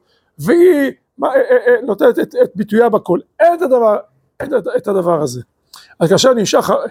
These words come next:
כאשר יש חורבן, מתוך זה חיסרון בעולם, כי אין שלמות בעולם. כאשר חרב בית המקדש, היו התחתונים נבדלים מן העליונים. זאת ההגדרה. התחתונים נבדלים מן העליונים.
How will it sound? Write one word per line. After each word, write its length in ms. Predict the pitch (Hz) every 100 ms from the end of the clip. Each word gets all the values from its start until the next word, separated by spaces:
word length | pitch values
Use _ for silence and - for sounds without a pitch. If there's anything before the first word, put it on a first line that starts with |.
| - _ _ - 139
כאשר 300 | 190 - 226 240 _
יש 180 | - -
חורבן, 520 | 180 151 202 277 330 - _ _ -
מתוך 300 | 170 285 185
זה 120 | 226
חיסרון 400 | 170 185 214 220
בעולם, 500 | 190 190 220 254 269 330 _ _ _
כי 240 | - 262 311
אין 240 | 262 240
שלמות 420 | - 226 190 156
בעולם. 300 | 156 143 120 127 _ _ - - _
כאשר 380 | 170 147 - 277
חרב 220 | - 233
בית 120 | 240
המקדש, 600 | 190 151 147 196 175 - _ _ _ _
היו 180 | 190 240
התחתונים 840 | 214 190 - - 185 240 302 349 311 - _ _ -
נבדלים 800 | 214 180 165 208 226 277 320 339 - -
מן 220 | 233 269
העליונים. 600 | 247 240 247 285 214 - _
זאת 200 | 208 233
ההגדרה. 520 | 254 208 254 285 196 - _ _ _ _
התחתונים 560 | 190 196 - 226 277 330
נבדלים 220 | 269 277
מן 60 | 262
העליונים. 420 | 240 226 185